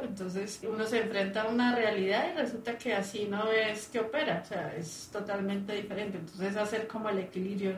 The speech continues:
entre lo que leí, lo que me enseñaron y sobre cómo me tengo que comportar para lograr ciertos objetivos. Entonces yo siempre trabajé en recursos humanos, nosotras éramos seis personas.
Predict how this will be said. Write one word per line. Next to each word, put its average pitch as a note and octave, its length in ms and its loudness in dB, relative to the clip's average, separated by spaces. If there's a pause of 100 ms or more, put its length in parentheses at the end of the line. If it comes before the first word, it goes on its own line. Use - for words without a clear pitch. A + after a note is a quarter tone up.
entre - 420 -2
lo A3 280 8
que A3+ 140 6
leí, G#3+ 520 4 (100)
lo A3 220 4
que G#3 540 6
me G#3 180 4
enseñaron G#3+ 680 2 (140)
y A3 180 0
sobre G3 480 2
cómo G#3 280 -2
me A3 120 -2
tengo F#3+ 280 -2
que - 140 -10
comportar F3+ 680 -4
para G3 200 -2
lograr E3 500 -2
ciertos F#3 640 -6
objetivos. F3+ 600 -6
Entonces F3 640 -6
yo A3+ 160 6
siempre B3+ 320 4
trabajé G3 320 6
en F3+ 80 2
recursos A3+ 500 0
humanos, A3 560 2
nosotras G3 720 2
éramos G#3+ 760 2
seis A3+ 240 4
personas. A#3 440 0